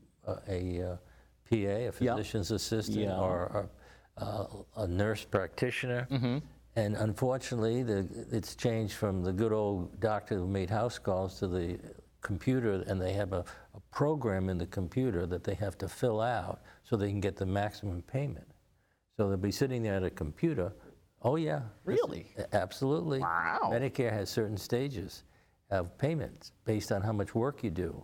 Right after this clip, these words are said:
Speaker 1: And so that you have a, a litany of questions that these guys will fill out.
Speaker 2: Mm-hmm.
Speaker 1: And so the problem is it takes a long time to fill them out, and the patients behind you, th-, we, we've just lost, I hate to say it, and I can say it 'cause I'm old enough to say it.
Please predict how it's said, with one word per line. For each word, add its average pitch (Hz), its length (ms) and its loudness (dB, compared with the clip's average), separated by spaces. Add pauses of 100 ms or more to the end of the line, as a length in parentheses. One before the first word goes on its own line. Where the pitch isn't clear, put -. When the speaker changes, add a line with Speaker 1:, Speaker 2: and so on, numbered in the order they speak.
(100)
Speaker 1:
And 90 100 -2
so 98 160 2
that 92 120 0
you 95 100 2
have 101 100 0
a, 82 160 0 (400)
a 104 60 -4
litany 120 520 2
of 85 200 -2
questions - 640 -4
that 92 160 -20
these 101 180 0
guys 98 340 -2
will 95 100 2
fill 107 280 2
out. 113 320 -2 (160)
Speaker 2:
Mm-hmm. 110 180 2 (240)
Speaker 1:
And 98 120 0
so 107 120 2
the 95 100 0
problem 131 480 0
is 90 140 -2
it 98 80 -2
takes - 260 -2
a 107 40 0
long 101 240 0
time 95 260 0
to 90 60 -4
fill 104 220 0
them 95 140 0
out, 120 240 0
and 92 120 -2
the 90 60 -2
patients 104 440 -2
behind 131 520 -4
you, 104 180 -4 (480)
th-, 123 140 0
we, 131 160 0
we've 131 240 -2
just 151 260 0
lost, 123 400 -2 (360)
I 113 160 0
hate 113 260 -2
to 113 100 0
say 113 200 -2
it, - 20 2
and 104 100 2
I 120 140 4
can 113 180 -2
say 135 220 2
it 85 160 -4
'cause 101 180 0
I'm 98 160 2
old 107 200 0
enough 98 240 0
to 101 120 -2
say 117 220 -2
it. 80 160 -4